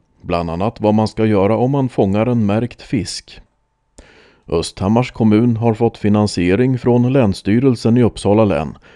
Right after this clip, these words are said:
via L O V A, lokala vattenvårdsprojektet, för att genomföra ett reduktionsfiske i Östhammarsfjärden och Granfjärden. Projektet, som kommer att pågå under våren och sommaren,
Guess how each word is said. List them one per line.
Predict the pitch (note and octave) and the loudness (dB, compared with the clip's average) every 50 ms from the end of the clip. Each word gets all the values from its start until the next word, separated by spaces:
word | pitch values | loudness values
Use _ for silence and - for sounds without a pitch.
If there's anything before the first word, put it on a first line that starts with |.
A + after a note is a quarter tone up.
| _ _ | _ _
via | - D#2 D#2+ E2+ E2+ F#2 F#2 F#2 - | -10 -8 -6 -2 -2 -2 -2 -2 -2
L | - A#2+ B2+ B2 A2 | 0 2 2 4 4
O | G#2+ A2 | 2 2
V | G2+ G#2 F#2+ G2+ | 2 2 2 2
A, | A2+ G2 C#2 - - _ _ _ | 2 0 -2 -4 -8 _ _ _
lokala | - - D#2 E2 - - G2 G2 A2+ B2 A#2+ A#2+ | -10 -8 -8 -6 -2 0 2 2 2 2 2 0
vattenvårdsprojektet, | C3 B2+ A#2 - - G#2 G#2 G2 G2+ G2 G2 G2 - - - F#2 F#2+ F2 A2 G2+ - - D2+ B1+ - - - _ _ - - - - - _ | 0 0 -2 0 0 0 0 2 2 0 -2 -2 -8 -12 -10 -8 -4 -2 -2 -2 -2 -4 -8 -8 -8 -12 -20 _ _ -20 -20 -20 -20 -20 _
för | - - - | -10 -6 -6
att | D#2+ D#2+ - | -6 -4 -2
genomföra | G2 F2+ F2 F2 E2 - - G#2 G#2+ A2 A2+ | -2 -2 -2 -2 -4 -4 -2 0 0 0 0
ett | A#2+ B2 | -2 -2
reduktionsfiske | - F2+ A2+ A#2 C3 C3 - - - D3 G#2+ G2 - - - A#2 A2 - - - B2 A#2+ A#2+ - _ | -2 -2 0 0 0 -2 -2 -2 -2 0 0 -2 -2 -2 -2 -2 -2 -2 -2 -2 0 0 0 -2 _
i | - C#3+ | -2 0
Östhammarsfjärden | C3+ G#2+ - - - F#2+ F2 G2 F#2+ - - - G2 G2 G2+ G2 G#2+ G#2+ G#2 - - | 0 0 0 -2 -4 -2 -2 -2 -4 -4 -4 -2 0 0 0 0 0 -2 -2 -4 -10
och | - - - _ B2+ C3 B2+ | -18 -20 -6 _ 0 0 2
Granfjärden. | C3 A2+ F2+ D#2+ D#2+ D2+ - - G#2+ F#2 F2 E2+ D#2+ D2 C2 G#1+ - - - _ _ _ _ - - - - - _ _ _ - - | 2 2 0 0 -4 -8 -6 -4 -2 -2 -2 -2 -4 -6 -10 -12 -14 -18 -20 _ _ _ _ -20 -20 -20 -20 -20 _ _ _ -14 -10
Projektet, | - D2 D2+ - F#2 E2+ G#2+ - - B2 A#2 | -8 -8 -4 -2 -2 -4 -2 -2 -2 -2 -2
som | - B2+ A#2 A2 | 0 0 0 2
kommer | - A#2 G#2+ A2+ A#2 | 2 2 2 2 0
att | A2+ A2 | 0 -2
pågå | - - A2+ G#2 G#2+ G#2 A2+ A#2+ G#2 A2+ | -2 -2 0 0 2 2 2 2 2 2
under | A#2 A#2+ B2+ A#2+ | 2 2 0 0
våren | A#2 G#2 G#2+ G#2+ A2+ A#2+ B2 A#2+ B2+ | 0 0 0 2 2 2 2 2 2
och | B2 A#2+ | 0 0
sommaren, | - - A2+ G2+ G2+ G#2+ A#2 B2+ C#3 | 0 0 0 2 2 2 2 2 0